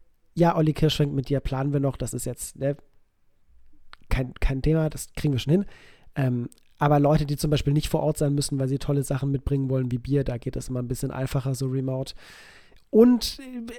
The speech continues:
nutzt auch alle anderen Möglichkeiten, sprecht uns an, wenn ihr uns in der Fußgängerzone seht. Wir machen, geben Autogramme und machen Selfies, schickt uns Rauchzeichen,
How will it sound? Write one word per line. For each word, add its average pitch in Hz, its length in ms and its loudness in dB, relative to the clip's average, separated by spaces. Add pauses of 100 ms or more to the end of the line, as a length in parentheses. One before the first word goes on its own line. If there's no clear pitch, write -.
nutzt 220 480 6
auch 196 120 10
alle 175 240 6
anderen 175 380 4
Möglichkeiten, 165 680 4
sprecht - 640 0
uns 170 240 2
an, 156 240 0
wenn 156 140 2
ihr 151 100 2
uns 147 180 0
in 147 80 0
der 131 120 0
Fußgängerzone 135 1160 -2
seht. 139 500 0
Wir 143 100 4
machen, 139 560 0
geben 139 260 0
Autogramme 131 580 -2
und 123 120 -6
machen 123 280 -8
Selfies, 143 440 -4
schickt - 180 -8
uns 151 280 -10
Rauchzeichen, 151 680 -4